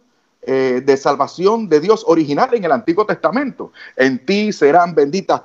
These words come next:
todas las naciones de la tierra". Por eso en los Hechos de los Apóstoles, al principio, en el ver-, capítulo primero, versículo ocho, comie-, en el del versículo seis, perdón, comienzan los discípulos diciendo,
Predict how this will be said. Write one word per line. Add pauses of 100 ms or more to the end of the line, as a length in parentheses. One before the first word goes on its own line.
todas
las
naciones
de
la
tierra". (800)
Por
eso
en
los
Hechos
de
los
Apóstoles,
al
principio, (340)
en
el
ver-,
capítulo
primero,
versículo
ocho, (640)
comie-,
en
el
del
versículo
seis,
perdón, (240)
comienzan
los
discípulos
diciendo,